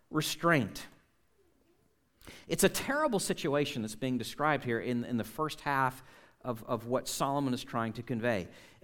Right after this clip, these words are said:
It's, it's a frightening punishment to be de-,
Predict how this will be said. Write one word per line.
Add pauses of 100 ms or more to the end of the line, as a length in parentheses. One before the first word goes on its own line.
(160)
It's,
it's
a
frightening
punishment (640)
to
be
de-,